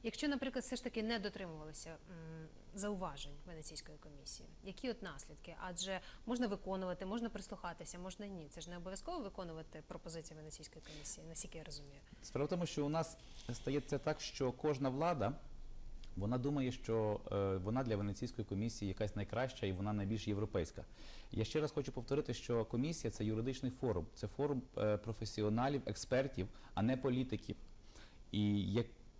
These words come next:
Speaker 2: яка б влада не була, е, закон,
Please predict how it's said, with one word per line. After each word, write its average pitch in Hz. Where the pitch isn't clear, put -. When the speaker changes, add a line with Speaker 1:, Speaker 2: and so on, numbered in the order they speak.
Speaker 2:
яка 117
б 127
влада 135
не 123
була, 120
е, 95
закон, 127